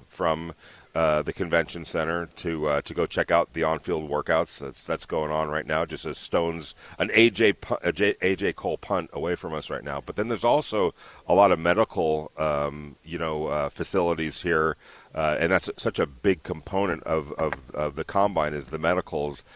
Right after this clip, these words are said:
Uh, so being able to get access to doctors and whatnot to check out, um, you know, all the data, all the x-rays, all everybody's medical records, it's all centralized here in Indianapolis as well. So you're gonna have to find a city that checks off all of those boxes, although I think Las Vegas probably could, considering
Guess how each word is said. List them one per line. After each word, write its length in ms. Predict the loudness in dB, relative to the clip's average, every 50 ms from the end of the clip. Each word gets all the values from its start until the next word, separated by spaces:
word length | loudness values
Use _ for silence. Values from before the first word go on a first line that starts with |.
| -20 -20 -18 -10 -2
Uh, 160 | 0 0 0
so 160 | 2 0 0
being 180 | 2 2 4 6
able 240 | 6 6 6 4 2
to 180 | 2 0 0
get 220 | 2 2 0 0 4
access 380 | 4 2 2 2 -4 -8 -6
to 80 | -6 0
doctors 480 | 4 4 4 4 2 0 -6 -4 -4
and 160 | -6 -6 -4 -4
whatnot 360 | -4 -2 0 0 0 0 0
to 80 | -4
check 260 | -8 -4 -4 -2 2 2
out, 280 | 4 4 4 2 0 _ _ _ -4
um, 420 | -4 -2 -2 -4 -6 -6 -8 -10 -8
you 80 | -6 -4
know, 160 | -2 2 4
all 140 | 4 4 2
the 80 | 0
data, 480 | 0 2 4 4 6 6 6 6 4 4
all 180 | 4 4 2
the 140 | 4 2 2
x-rays, 500 | 2 0 -2 -4 -2 0 2 2 2 2
all 220 | 2 2 2 2 0
everybody's 480 | 0 0 0 -2 -2 -2 -2 -4 -4
medical 320 | -6 -6 -6 -6 -8 -6 -2
records, 480 | -2 -2 -2 -2 -6 -6 -6 -8 -18 -18 -20 -20 -20 -20 -12 -10
it's 200 | -8 -8 -8 -4
all 260 | 2 4 6 6 6
centralized 840 | 4 4 4 2 2 2 0 -2 0 2 2 2 2 0 -2 -6 -12
here 280 | -12 -6 -4 -2 -2 0
in 80 | -2
Indianapolis 640 | -4 -4 -4 -2 0 0 0 -2 -2 -6 -6 -6 -8
as 180 | -10 -10 -8 -4
well. 240 | 0 2 2 2
So 140 | 2 -2 -6
you're 80 | -4 -2
gonna 160 | 0 0 0
have 100 | 0 0
to 80 | -2 -2
find 240 | -2 0 0 0 0
a 40 | -2
city 380 | -2 -2 0 0 0 -4 -4 -8 -16 -20 -20 -18 -8 -2
that 160 | -2 -2 0
checks 320 | 2 2 2 2 2 0 2
off 260 | 2 2 2 2 -2 -2
all 260 | 0 2 2 2 2
of 60 | 0
those 200 | 0 -4 -4 -4
boxes, 460 | -4 -2 0 0 0 0 -4 -10 -6 -4
although 220 | -4 -2 0 0
I 80 | 0 0
think 280 | 0 -2 -4 -4 -2
Las 220 | 0 0 0 0 -2
Vegas 400 | -8 -8 -8 -8 -8 -8 -10 -10
probably 460 | -10 -12 -12 -12 -12 -12 -12 -14 -12
could, 320 | -6 -4 -4 -4 -4 -8
considering 680 | -14 -14 -10 -4 -2 -2 0 0 -2 -2 -2 -4 -6